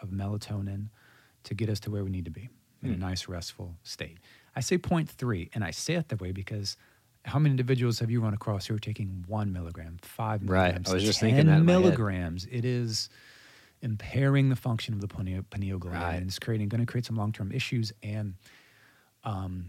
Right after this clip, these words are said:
Speaker 1: insult to injury. Most of the melatonin, uh, people are taking, ninety percent of the marketplace is synthetic based.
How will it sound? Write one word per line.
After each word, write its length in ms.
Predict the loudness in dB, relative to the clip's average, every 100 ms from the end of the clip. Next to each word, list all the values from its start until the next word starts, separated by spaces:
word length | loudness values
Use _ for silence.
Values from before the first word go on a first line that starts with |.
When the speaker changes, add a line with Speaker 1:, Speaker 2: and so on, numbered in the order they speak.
| -4
Speaker 1:
insult 340 | -2 0 -2
to 100 | -2
injury. 500 | 0 2 4 2 0
Most 400 | -2 0 0 0
of 80 | 2
the 80 | 4
melatonin, 640 | 2 2 2 2 0 -2 -6
uh, 240 | -4 -4 -6
people 240 | -8 -6 -4
are 60 |
taking, 540 | -2 -2 0 -2 -2 -2
ninety 200 | 2 2
percent 300 | 2 0 0
of 100 | -2
the 100 | -2
marketplace 580 | -4 -2 -4 -4 -4 -4
is 80 | -4
synthetic 520 | -4 -2 -4 -4 _
based. 420 | -8 -8 -10 -14